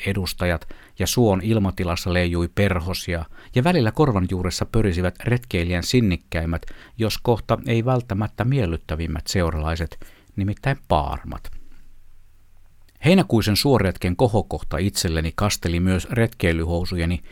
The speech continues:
eli farkkujeni polvet. Kas suon aluskasvillisuuden helmiäiset, korumaisen kauniit kihokit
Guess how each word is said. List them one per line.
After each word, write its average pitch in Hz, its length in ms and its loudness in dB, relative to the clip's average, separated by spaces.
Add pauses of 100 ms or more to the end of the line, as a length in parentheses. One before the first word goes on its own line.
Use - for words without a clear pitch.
(180)
eli 104 220 0
farkkujeni 85 640 0
polvet. - 540 -10 (540)
Kas 95 240 2 (100)
suon 127 440 4
aluskasvillisuuden 101 1040 2
helmiäiset, 87 880 0 (140)
korumaisen 104 600 4
kauniit 101 460 2
kihokit 117 600 0